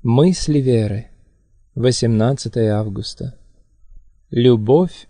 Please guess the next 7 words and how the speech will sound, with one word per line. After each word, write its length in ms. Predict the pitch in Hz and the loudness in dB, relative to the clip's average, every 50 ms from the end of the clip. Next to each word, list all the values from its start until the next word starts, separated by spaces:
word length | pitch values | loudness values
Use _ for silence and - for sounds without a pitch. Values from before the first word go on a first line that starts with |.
| - _ | -10 _
жертвующая 1300 | 143 135 127 131 151 160 170 165 - - 151 147 143 143 139 135 135 - - 135 120 120 113 110 - - | -6 -2 0 0 2 2 2 0 -2 -2 0 0 0 0 0 -2 -4 -6 -4 -2 0 0 0 -2 -4 -6
ради 380 | - 139 127 120 117 113 120 120 | -6 -4 -4 -2 -4 -4 -4 -4
других. 720 | 120 123 113 113 104 104 95 90 - - _ _ _ _ _ _ _ _ _ _ _ _ _ _ _ _ _ _ _ _ _ _ _ _ _ _ _ _ _ _ _ _ _ _ _ _ _ - _ _ _ _ _ _ - - - - - - - _ _ _ _ _ _ _ _ _ _ _ _ _ _ _ _ _ _ _ _ _ | -2 -2 -2 -2 -4 -4 -6 -6 -8 -12 _ _ _ _ _ _ _ _ _ _ _ _ _ _ _ _ _ _ _ _ _ _ _ _ _ _ _ _ _ _ _ _ _ _ _ _ _ -20 _ _ _ _ _ _ -18 -18 -18 -18 -18 -20 -20 _ _ _ _ _ _ _ _ _ _ _ _ _ _ _ _ _ _ _ _ _
Прости 560 | - 120 131 143 139 - - - 196 196 170 | 0 2 2 2 2 -2 -2 -2 0 2 2
им 160 | 147 135 123 | 2 0 0
грехи 600 | 117 120 120 127 123 - - - 123 117 104 98 95 | 0 0 0 0 -2 -4 -6 -6 -4 -4 -4 -6 -8
их, 280 | 120 - _ _ _ | -8 -12 _ _ _